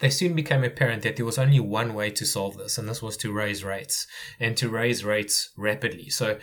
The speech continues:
you know, they were initially behind the curve,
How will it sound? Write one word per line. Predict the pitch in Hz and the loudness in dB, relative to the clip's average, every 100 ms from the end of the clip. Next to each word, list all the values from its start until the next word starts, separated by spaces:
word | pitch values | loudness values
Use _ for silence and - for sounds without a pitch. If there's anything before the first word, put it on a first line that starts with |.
| - - - | -12 -16 -6
you | 127 | 0
know, | 117 | 4
they | 120 | 4
were | 113 117 | 4 0
initially | 113 135 139 143 123 | 4 6 6 2 2
behind | - - - 135 143 135 | -2 -4 2 6 8 6
the | |
curve, | 107 - 104 104 104 | 4 -4 -4 -4 -8